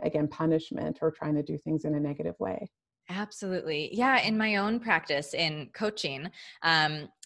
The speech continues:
Speaker 2: so a similar idea of it's not that we're ignoring the negative, the quote, negative emotions or the negative, um, experiences and feelings. It's rather that we're having a compassionate relationship with them and utilizing them as opposed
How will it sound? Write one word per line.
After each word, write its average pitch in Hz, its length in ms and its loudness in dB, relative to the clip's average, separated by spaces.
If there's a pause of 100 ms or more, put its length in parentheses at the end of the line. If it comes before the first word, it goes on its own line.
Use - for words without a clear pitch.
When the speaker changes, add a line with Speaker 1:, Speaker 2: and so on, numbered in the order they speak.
(120)
Speaker 2:
so 175 200 4
a 165 60 6
similar 185 360 2
idea 156 560 6
of 143 400 4
it's - 200 -6
not 170 300 2
that 170 160 4
we're 151 420 4
ignoring 156 760 0
the 147 100 0
negative, 143 520 0
the 160 60 -4
quote, - 280 -2 (100)
negative 151 420 4
emotions 143 500 -6
or 147 80 -2
the 151 120 -4
negative, 143 540 2 (440)
um, 143 360 2
experiences 151 760 0
and 143 180 -8
feelings. 147 640 -6
It's 165 260 0
rather 160 320 4
that 165 180 2
we're 160 100 0
having 151 340 0
a 139 120 0
compassionate 165 840 -2 (440)
relationship 170 800 2
with 127 200 -6
them 143 340 -2
and 156 160 -6
utilizing 151 460 2
them 135 340 -2
as 156 140 -4
opposed 139 340 -8